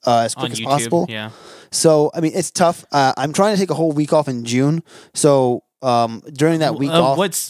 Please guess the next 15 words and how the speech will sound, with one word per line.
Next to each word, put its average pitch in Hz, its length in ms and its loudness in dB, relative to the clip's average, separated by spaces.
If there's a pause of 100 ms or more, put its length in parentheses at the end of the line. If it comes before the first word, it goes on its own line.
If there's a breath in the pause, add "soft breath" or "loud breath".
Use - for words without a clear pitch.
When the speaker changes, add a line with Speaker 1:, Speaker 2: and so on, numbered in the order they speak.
Speaker 2:
what's 147 400 -2
cool 247 340 0
though, 131 260 -2
and 147 160 -4
we 175 80 0
just 214 280 -2
recently 131 420 -6
talked 127 260 -2
about 101 260 -12
this. 104 140 -14
So, - 240 -10
Speaker 1:
Yeah. 113 140 0
Speaker 2:
um, 104 380 -10 (360 loud breath)
Discord 185 580 0
though, 107 460 -6